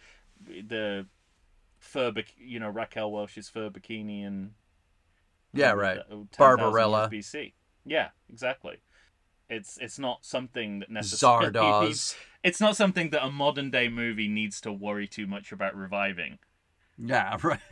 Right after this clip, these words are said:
Speaker 1: In terms of the pleasures of the genre, you know, we can, we
Speaker 2: Yeah.
Speaker 1: can, we can move past certain things when they're just deeply sexist.
Speaker 2: Mm-hmm.
Speaker 1: <laughs> But, you know, uh, uh, you know,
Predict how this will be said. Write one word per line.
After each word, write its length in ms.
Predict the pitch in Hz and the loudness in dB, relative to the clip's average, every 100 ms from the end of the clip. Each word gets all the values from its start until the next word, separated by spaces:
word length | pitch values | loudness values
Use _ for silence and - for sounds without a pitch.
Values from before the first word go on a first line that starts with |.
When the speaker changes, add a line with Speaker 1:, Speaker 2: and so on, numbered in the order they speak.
| - 151 - | -12 -12 -4
Speaker 1:
In 160 | 139 - | -2 0
terms 340 | - 135 120 | 4 4 2
of 100 | 120 | -8
the 80 | 110 | -10
pleasures 500 | - 131 123 117 107 | 0 2 2 -2 -8
of 100 | 98 | -8
the 120 | 101 | -6
genre, 440 | 101 104 95 87 85 | -2 -2 -2 -6 -10
you 140 | 95 | -8
know, 180 | 101 98 | -8 -8
we 140 | 101 | -10
can, 200 | - 110 | -10 -8
we 100 | 135 | -6
Speaker 2:
Yeah. 80 | 120 | -4
Speaker 1:
can, 220 | 120 110 - - | -6 -8 -12 -6
we 120 | 185 | -2
can 160 | 190 175 | 0 0
move 300 | 175 170 - | 0 0 2
past 280 | 160 151 - | 4 4 2
certain 360 | 135 120 113 | 0 0 -4
things 400 | 127 113 98 92 | -4 -4 -4 -6
when 160 | 101 98 | -8 -6
they're 120 | 98 | -8
just 420 | 92 95 - - _ _ _ _ _ _ 120 | -8 -10 -10 -20 _ _ _ _ _ _ -14
deeply 320 | 123 113 - 101 | -8 -8 -8 -8
sexist. 720 | 113 101 - 95 - - - | -4 -6 -8 -14 -12 -10 -8
Speaker 2:
Mm-hmm. 340 | 117 120 123 120 | -4 -2 -2 -4
Speaker 1:
<laughs> 60 | _ - - - - _ - _ - - _ _ | _ -20 -20 -20 -20 _ -20 _ -20 -20 _ _
But, 180 | 180 190 | 6 8
you 80 | 208 | 6
know, 220 | 202 190 | 8 8
uh, 180 | 175 180 160 _ | 6 2 -4 _
uh, 80 | 156 - 143 | -6 -6 -6
you 160 | 160 | -6
know, 100 | 156 | -6